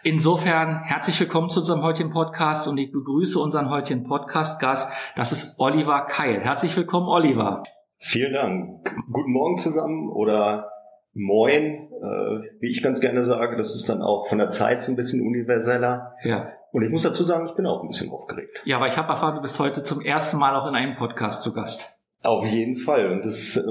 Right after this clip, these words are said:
Speaker 2: macht mich auch ein bisschen froh, weil dann kann ich meiner Frau nämlich sagen, die hat jetzt schon diverse Podcasts dazu, äh, zu eingeladen. Und dann kann ich auch ganz stolz erzählen, dass ich jetzt auch einen Podcast aufgenommen habe.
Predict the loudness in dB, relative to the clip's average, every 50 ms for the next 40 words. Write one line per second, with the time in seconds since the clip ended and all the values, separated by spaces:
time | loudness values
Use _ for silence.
0 | -6 -6 -6 -6 -6 -6 -6 -4 -2 -2 -2 -2 -2 -4 -4 -2 0 2 2 2
1 | 0 0 -2 0 0 2 2 2 0 0 0 0 0 0 -2 -2 -4 -4 -6 -2
2 | -2 0 0 0 0 -2 -2 -4 0 0 2 2 2 2 0 0 0 0 0 0
3 | 0 0 0 -2 -4 -4 -4 -4 -4 -4 -4 -4 -4 -4 -2 0 2 2 2 2
4 | 2 0 -2 -4 -6 -6 -6 -6 -6 -4 -4 -4 -4 -4 -4 -4 -4 -4 -2 0
5 | -2 -2 -2 -4 -8 -8 -6 -6 -4 -4 -4 -2 -2 0 0 2 2 2 0 0
6 | 2 2 2 2 2 2 2 0 -2 -4 -8 -10 -12 -10 -8 -8 -8 -8 -6 -6
7 | -4 -2 0 0 0 0 0 -2 -2 -2 -2 -2 0 0 2 2 2 2 2 2
8 | 2 2 0 0 -2 -2 0 0 0 0 0 0 -2 -2 -2 -2 -2 -2 -2 -2
9 | -2 -2 0 0 0 0 -2 -4 -4 -2 0 0 0 0 0 -4 -6 -4 -4 -6
10 | -4 -4 -2 -2 -2 -2 -2 -4 -4 -6 -6 -8 -8 -8 -8 -8 -8 -8 -10 -12
11 | -12 -12 -14 -18